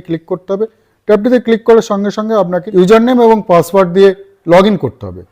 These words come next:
যদি আপনার আগে থেকে ইউজার নেম পাসওয়ার্ড ক্রিয়েট করা থাকে খুব ভালো, তা না হলে নিউ ইউজারে ক্লিক করতে হবে। নিউ ইউজারে ক্লিক করার সঙ্গে সঙ্গে এখানে প্রথমেই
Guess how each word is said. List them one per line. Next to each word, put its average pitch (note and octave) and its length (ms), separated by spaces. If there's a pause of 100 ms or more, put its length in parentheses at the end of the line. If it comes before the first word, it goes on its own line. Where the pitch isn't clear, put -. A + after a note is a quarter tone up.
(360)
যদি G3+ 180 (320)
আপনার F3+ 240
আগে G3+ 160
থেকে A3 180
ইউজার G#3 260
নেম G#3+ 80 (100)
পাসওয়ার্ড G3 320
ক্রিয়েট G3 260
করা F#3+ 160
থাকে F#3+ 220
খুব G#3 160
ভালো, A3 220
তা F#3+ 140
না E3+ 100
হলে F3+ 120 (120)
নিউ A#3+ 120 (100)
ইউজারে F#3 340
ক্লিক C#3 240
করতে - 240
হবে। F2+ 120 (460)
নিউ A3+ 180
ইউজারে C4 300
ক্লিক A3+ 200
করার A3 220
সঙ্গে G3+ 240
সঙ্গে A3+ 180 (100)
এখানে F#3+ 240 (140)
প্রথমেই F#3 340